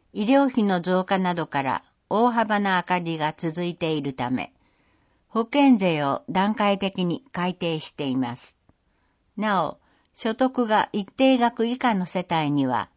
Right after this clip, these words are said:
保険税を軽減する制度があります。税率区分、令和三年度、令和四年度改定後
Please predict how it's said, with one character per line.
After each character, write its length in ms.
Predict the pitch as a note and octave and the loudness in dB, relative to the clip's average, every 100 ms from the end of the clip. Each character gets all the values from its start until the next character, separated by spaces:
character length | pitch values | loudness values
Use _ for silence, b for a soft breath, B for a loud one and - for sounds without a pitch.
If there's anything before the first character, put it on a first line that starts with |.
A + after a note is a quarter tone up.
| _ _ _ _ | _ _ _ _
保 180 | G#3 G#3 | -6 -2
険 240 | C4+ C4+ A3+ | 4 4 4
税 280 | F3+ D3+ | 2 2
を 180 | C#3+ - - | -2 -4 -4
軽 200 | G#3 G#3+ | -2 0
減 240 | G#3 G3+ | 0 0
す 140 | G3 | -2
る 120 | F#3 F#3 | -2 0
制 260 | G#3 G3 | 2 0
度 120 | D#3 | 0
が 160 | C#3+ C3 | -2 0
あ 80 | B2 | -2
り 160 | A#2+ | -4
ま 180 | A2+ A#2 | -4 -4
す。 220 | C3+ - _ _ _ _ _ _ _ _ _ _ _ _ _ _ _ _ _ _ _ _ | -6 -14 _ _ _ _ _ _ _ _ _ _ _ _ _ _ _ _ _ _ _ _
税 280 | F#3 A3 C4 | -2 2 4
率 300 | C4 C4 A3+ | 2 0 -6
区 200 | - A3 | -4 -2
分、 380 | E3+ C#3+ A2 - _ _ _ _ _ _ | 0 -2 -2 -10 _ _ _ _ _ _
令 260 | - C4 A3 | 2 4 4
和 140 | D#3+ | 0
三 320 | - F3 F#3 | 0 0 2
年 280 | G#3 F3 D3 | 2 0 -2
度、 280 | B2+ F#2 - _ _ _ _ _ _ _ _ _ _ _ | -4 -8 -12 _ _ _ _ _ _ _ _ _ _ _
令 300 | G3 C4+ A#3+ | 0 2 4
和 160 | F3 D#3 | 2 2
四 180 | E3 F#3+ | 2 2
年 280 | A#3+ G#3+ | 2 2
度 140 | E3 D3 | 2 -2
改 280 | F3 F3 F3+ | 0 -2 0
定 280 | F3 E3 | -2 -2
後 280 | D3+ D3 C3 | 0 -2 -2